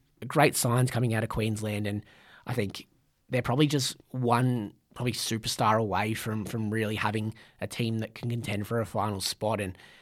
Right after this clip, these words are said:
um, Gretel Tippett is the star for, for this side right now, and she was their M V P, and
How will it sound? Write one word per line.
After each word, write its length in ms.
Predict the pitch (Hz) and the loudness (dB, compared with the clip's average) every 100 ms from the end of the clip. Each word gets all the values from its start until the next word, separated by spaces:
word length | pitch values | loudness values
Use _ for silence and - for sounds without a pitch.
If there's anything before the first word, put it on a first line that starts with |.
| - - - | -20 -20 -6
um, 440 | 98 95 90 87 - - _ _ | -2 -2 -2 -6 -14 -20 _ _
Gretel 220 | 143 127 | 0 0
Tippett 360 | 113 127 123 110 | 0 -2 0 0
is 300 | 104 - - _ | -2 -4 -8 _
the 260 | 143 113 120 | -6 -2 -2
star 460 | - - 98 92 | 0 2 6 6
for, 240 | - 110 107 | 4 -2 -2
for 100 | 113 | -2
this 180 | 104 - | -2 -2
side 300 | - 98 98 | -2 -2 2
right 180 | 95 | 0
now, 240 | 92 101 95 | 2 -2 -2
and 120 | 98 | -2
she 180 | - 104 | -2 -2
was 380 | 98 95 - - | -2 -2 -4 -4
their 260 | 110 107 | -4 -2
M 120 | 104 101 | -2 -4
V 160 | 95 | -6
P, 260 | 92 98 95 | -6 -6 -4
and 220 | 92 98 | -6 -8